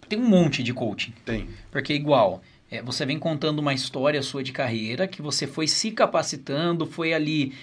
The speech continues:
Speaker 1: tendo a, a, a lição de casa, vamos dizer assim, que você tava ali na prática e tal.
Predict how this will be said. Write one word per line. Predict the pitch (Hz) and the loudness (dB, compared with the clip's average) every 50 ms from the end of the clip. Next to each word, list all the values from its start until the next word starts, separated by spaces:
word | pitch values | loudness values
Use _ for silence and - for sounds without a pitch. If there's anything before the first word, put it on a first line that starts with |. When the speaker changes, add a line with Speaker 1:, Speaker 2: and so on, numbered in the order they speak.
| - - _ | -20 -16 _
Speaker 1:
tendo | - 147 156 156 160 151 143 143 | -4 -2 0 2 2 2 4 4
a, | 139 131 | 4 4
a, | 135 117 131 131 123 123 120 123 | 4 2 2 0 0 0 0 0
a | |
lição | 127 131 131 - 175 165 | 0 0 2 0 0 0
de | 160 147 | 0 0
casa, | 139 - 147 160 165 143 | 2 4 6 6 6 6
vamos | 139 143 139 127 | 4 0 0 0
dizer | 143 | -2
assim, | 135 - 131 | -2 -4 -4
que | - | -2
você | 160 139 | -2 0
tava | - 156 151 156 156 | 2 4 4 4 4
ali | 147 135 147 | 4 2 2
na | 151 147 | 0 0
prática | - - - 139 139 147 160 160 143 - - - 151 | -2 -2 0 0 2 2 2 2 2 0 -2 -2 -2
e | 143 | -2
tal. | 143 - 143 147 151 151 143 | 0 4 6 6 6 6 2